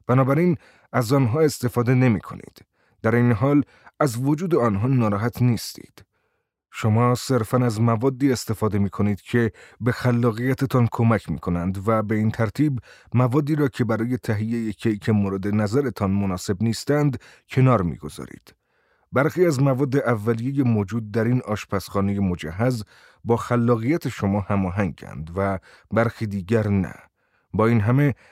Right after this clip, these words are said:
گرچه استفاده از بعضی از آنها ممکن است کیکتان را خراب کند،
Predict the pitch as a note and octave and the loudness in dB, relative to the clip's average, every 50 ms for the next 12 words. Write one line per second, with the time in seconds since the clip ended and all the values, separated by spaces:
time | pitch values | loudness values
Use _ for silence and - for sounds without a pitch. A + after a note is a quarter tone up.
0 | _ - A2 A2+ C#3+ C#3+ C#3 B2 - E3+ F3 D#3 C#3+ - - - G#2+ F#2+ A#2 A2+ | _ -10 -4 0 2 2 2 0 0 0 0 0 0 -2 -4 -4 -2 -2 0 2
1 | B2+ C3 B2 G2 G2 G#2+ B2+ B2+ B2+ A2+ G2+ A#2 A#2+ A2+ G2 G#2 G#2+ G2+ F#2+ F2+ | 2 2 2 2 0 -2 -2 0 0 -2 -2 -2 -2 -2 0 -2 -2 -2 -2 -2
2 | G2 A#2 A#2 A2+ - - - - _ - - A#2+ A#2+ A#2 A2 - B2+ B2 B2 B2 | -2 -2 -2 -2 -4 -6 -20 -20 _ -2 2 2 2 2 0 0 0 0 0 0
3 | A#2 - - - - - C3+ B2+ A2+ - B2 - B2+ A#2+ A#2 A2 A#2 A#2 G#2+ - | -2 -4 -8 -10 -4 -2 0 0 0 0 0 0 0 0 0 0 -2 -2 -4 -4
4 | - A2 G#2+ A#2+ C3+ A#2 G2 - - E2+ C#2+ F2+ G#2+ A#2 A#2 A2 G#2 | -4 -2 0 0 0 -2 -4 -8 -8 -6 -4 -2 -2 -2 -2 -4 -8